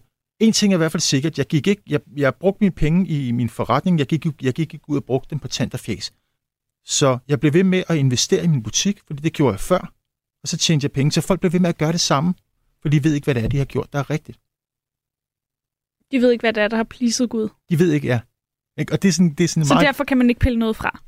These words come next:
Speaker 1: Derfor kan man ikke pille noget fra. Der er en fyr, der hedder Max Weber, der har skrevet sådan en tyk, klog bog om det også.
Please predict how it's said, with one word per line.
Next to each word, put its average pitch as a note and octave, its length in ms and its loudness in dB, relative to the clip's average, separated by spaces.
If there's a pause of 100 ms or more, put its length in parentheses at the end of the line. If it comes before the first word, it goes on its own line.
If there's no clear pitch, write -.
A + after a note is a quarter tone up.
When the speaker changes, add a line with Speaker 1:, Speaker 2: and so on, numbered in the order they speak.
(100)
Speaker 1:
Derfor D#3 160 2
kan D3+ 140 -2
man A#2+ 80 2
ikke B2+ 80 -4
pille B2+ 120 0
noget A#2 140 2
fra. G2+ 120 -2
Der - 140 0
er D3 40 4
en C#3+ 80 0
fyr, D3+ 180 -4
der D3 80 -2
hedder D3 140 0
Max C3 320 -2
Weber, A#2+ 280 0
der C3+ 120 -6
har A#2+ 80 -6
skrevet A#2 260 0
sådan A#2+ 120 0
en A2 40 0
tyk, - 260 -4
klog - 280 -2
bog G#2 180 -4
om A2+ 100 0
det G#2 160 -4
også. F2+ 240 -10